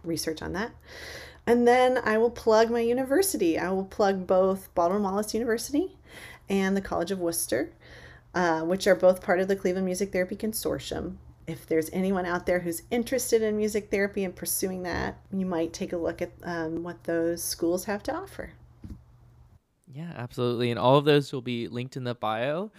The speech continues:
Speaker 2: as well as a link to the developmental stages charts so that you all can kind of get an idea of what that looks like. There are many different ones, just as a disclaimer, and Depending on the culture, those will vary as well. But then also that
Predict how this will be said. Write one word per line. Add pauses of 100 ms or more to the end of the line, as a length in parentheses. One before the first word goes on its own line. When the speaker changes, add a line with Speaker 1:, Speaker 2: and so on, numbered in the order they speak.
(420)
Speaker 2:
as
well
as
a
link
to
the
developmental
stages
charts
so
that
you
all
can
kind
of
get
an
idea (100)
of
what
that
looks
like. (260)
There
are
many
different
ones,
just
as
a
disclaimer,
and (720)
Depending
on
the
culture,
those
will
vary
as
well.
But
then
also
that